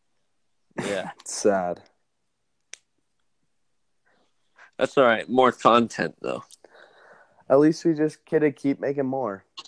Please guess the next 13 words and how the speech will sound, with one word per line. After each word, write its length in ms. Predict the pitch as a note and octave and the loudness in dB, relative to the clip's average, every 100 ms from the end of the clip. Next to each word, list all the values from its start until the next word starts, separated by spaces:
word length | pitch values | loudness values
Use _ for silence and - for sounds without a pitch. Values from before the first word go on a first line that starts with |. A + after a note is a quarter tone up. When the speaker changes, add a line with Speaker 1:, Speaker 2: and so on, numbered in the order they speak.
| - _ _ | -20 _ _
Speaker 2:
So, 280 | - - G2 G2 _ _ _ _ _ | -20 -12 -10 -10 _ _ _ _ _
well, 140 | - G#2 | -4 -4
we're 80 | |
just 180 | G#2+ - | -4 -6
gonna 240 | - A2 G#2+ | -2 0 2
keep 140 | A2 | 0
Speaker 1:
Mm-hmm. 140 | A2+ | -2
Speaker 2:
churning 300 | A#2 A#2 A#2 | 0 2 2
these 200 | A#2+ A#2 | 0 2
out 280 | A2+ A#2 - | 4 4 2
no 120 | F#2+ | -4
matter 300 | G2+ G#2 G#2+ | -4 0 2
what, 360 | G#2+ G#2 A2 - | 2 2 0 -2